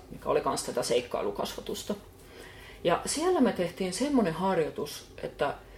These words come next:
piti katsoa toista ihmistä silmiin, olikohan se minuutin tai kahden minuutin ajan.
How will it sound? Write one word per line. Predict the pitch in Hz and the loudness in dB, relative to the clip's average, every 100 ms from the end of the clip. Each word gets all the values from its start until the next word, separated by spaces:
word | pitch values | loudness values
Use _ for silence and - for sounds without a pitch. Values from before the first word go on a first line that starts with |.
| - - | -18 -4
piti | 180 190 | -2 2
katsoa | 262 277 - 202 | 2 0 6 6
toista | 190 226 226 - 160 | 8 10 10 8 2
ihmistä | 165 160 - - | 2 -2 -6 -2
silmiin, | 160 202 180 147 131 - - - - - - | 6 8 10 6 2 -4 -6 -10 -20 -16 -6
olikohan | 147 143 143 131 | -4 -4 -4 -4
se | 147 | 0
minuutin | 151 160 143 135 147 131 | 4 4 4 0 -2 2
tai | 127 - | 2 2
kahden | - 156 - | 4 4 4
minuutin | - - - - | -2 -4 -4 -4
ajan. | - 214 | -4 -6